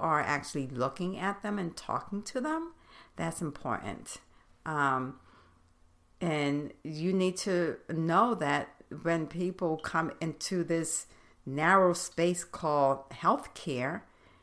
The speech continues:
you don't know where they're going back to. So you can't tell someone, "You need to eat more fruits and vegetables," if there's no grocery store in their neighborhood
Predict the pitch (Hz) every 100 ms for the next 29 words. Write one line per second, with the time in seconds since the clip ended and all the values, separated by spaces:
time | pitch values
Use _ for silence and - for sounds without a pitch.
0 | - - 233 381 165 151 143 143 139 135
1 | 135 127 123 120 143 175 - - 64 62
2 | - - _ _ - - 180 220 - 294
3 | 294 - 208 202 208 185 175 180 220 247
4 | 247 - 226 214 220 214 - 220 - 208
5 | 233 269 - 254 220 214 - 226 226 220
6 | 226 220 - 226 - 214 208 214 214 311
7 | 196 151 123 127